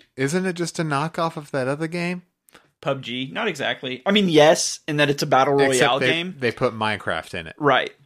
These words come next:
Speaker 1: I need to play the game that, eh, I need to play the pub G, 'cause I haven't even played that. That's how
Speaker 2: Yeah.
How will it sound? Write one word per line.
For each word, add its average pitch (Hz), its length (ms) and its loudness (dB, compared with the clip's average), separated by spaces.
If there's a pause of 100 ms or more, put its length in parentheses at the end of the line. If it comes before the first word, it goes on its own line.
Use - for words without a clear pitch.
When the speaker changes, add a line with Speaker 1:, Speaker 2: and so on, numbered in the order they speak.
(480)
Speaker 1:
I 151 140 0
need 202 220 -2
to 160 100 -2
play 139 340 0
the 120 140 -4
game 113 340 -4
that, 104 320 -6
eh, 107 240 -4
I 120 60 -8
need 139 180 -8
to 113 80 -8
play 104 260 -6
the 98 120 -10
pub 151 300 -2
G, - 260 -10 (1000)
'cause 98 180 -12
I 123 100 -2
haven't 123 180 -4
even 120 140 -8
played 147 280 -4
that. 160 380 0 (200)
That's - 200 -14
how 92 220 -4 (200)
Speaker 2:
Yeah. 120 340 -2